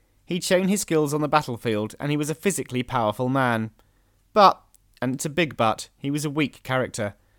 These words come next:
For the last ten years the empire had really been ruled by his uncle Bardas. Michael also liked to party, party hard and party often.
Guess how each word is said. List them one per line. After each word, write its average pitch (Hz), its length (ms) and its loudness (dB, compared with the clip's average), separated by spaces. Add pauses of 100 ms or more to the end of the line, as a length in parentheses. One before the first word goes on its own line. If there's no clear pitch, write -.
(460)
For - 80 -6
the 180 120 2
last 208 340 4
ten 135 180 2
years 117 260 2
the 131 140 -4
empire 151 320 2
had 143 160 0
really 175 320 4
been 175 220 0
ruled 120 320 -2
by 120 100 2
his 127 160 0
uncle 107 300 -4
Bardas. 113 640 0 (840)
Michael 196 340 4
also 151 320 -2
liked 120 240 0
to 135 60 -8
party, 143 540 2 (220)
party 143 320 0
hard 127 420 4
and 143 160 -6
party 123 320 0
often. 113 440 -2